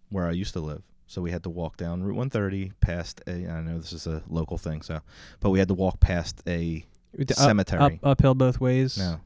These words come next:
Speaker 1: we walked through a cemetery
Speaker 2: Bare
Speaker 1: to
Speaker 2: feet
Speaker 1: get to the
Speaker 2: in the, in
Speaker 1: industrial
Speaker 2: the,
Speaker 1: park
Speaker 2: in the pouring
Speaker 1: near
Speaker 2: rain.
Speaker 1: the high school.
Speaker 2: <laughs>
Speaker 1: Un-, just a terrible,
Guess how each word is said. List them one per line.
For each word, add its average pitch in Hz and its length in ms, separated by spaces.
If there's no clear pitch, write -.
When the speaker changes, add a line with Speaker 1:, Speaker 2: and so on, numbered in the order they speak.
Speaker 1:
we 95 120
walked 98 360
through 113 200
a 113 40
cemetery 95 520
Speaker 2:
Bare 123 100
Speaker 1:
to - 60
Speaker 2:
feet 123 260
Speaker 1:
get - 180
to - 140
the 85 160
Speaker 2:
in 80 80
the, 127 80
in 127 60
Speaker 1:
industrial 117 360
Speaker 2:
the, 117 60
Speaker 1:
park 82 400
Speaker 2:
in 131 100
the 127 60
pouring 127 340
Speaker 1:
near - 140
Speaker 2:
rain. 107 100
Speaker 1:
the 120 80
high 90 140
school. - 340
Speaker 2:
<laughs> - 120
Speaker 1:
Un-, 123 600
just - 220
a 101 120
terrible, 95 680